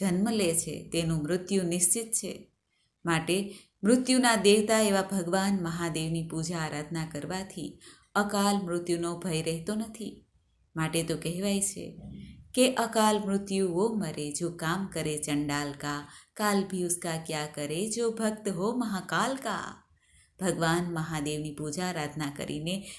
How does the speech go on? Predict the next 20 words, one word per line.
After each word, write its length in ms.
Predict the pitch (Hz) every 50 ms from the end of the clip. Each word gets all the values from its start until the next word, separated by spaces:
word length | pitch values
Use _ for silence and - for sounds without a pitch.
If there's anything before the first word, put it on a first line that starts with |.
| - -
સર્વે 520 | - - 233 226 226 226 208 214 214 214
ગ્રહોની 680 | - - 180 175 175 180 175 180 180 180 180 185 185 180
શાંતિ 480 | - - 170 151 156 156 151 180 170
પણ 200 | 170 180 175 170
પ્રાપ્ત 320 | 165 170 170 170 170 - 202
કરી 220 | 202 202 202 240
શકાય 440 | 247 - 269 262 262 277 269 277 269
છે. 360 | 262 - - - - - - _ _ _ _ _ _ _ _ _ _ _ -
જેમ 180 | 233 233 240
કે 160 | 240 254 247
કુંડળીમાં 1000 | 247 233 220 214 208 208 208 214 214 214 208 202 196 202 208 208 202 - - - _ _ -
ગ્રહોની 460 | 170 185 190 185 185 185 185 185 180
અશુભ 380 | 165 165 170 - - 190 190 196
સ્થિતિ 440 | 190 196 - 196 190 196 - 196 196
હોય, 220 | 196 208 214 220 220 - - - _ _ _ _ _ _ _ _ -
દુર્ભાગ્યનો 680 | 180 175 165 185 202 185 165 160 170 170 165 165 165
સામનો 680 | 165 - - 165 160 156 160 165 175 202 226 233 220
કરવો 300 | - 170 165 165 190 226
પડતો 380 | 220 220 202 160 147 - 156 156
હોય 280 | 156 160 143 - -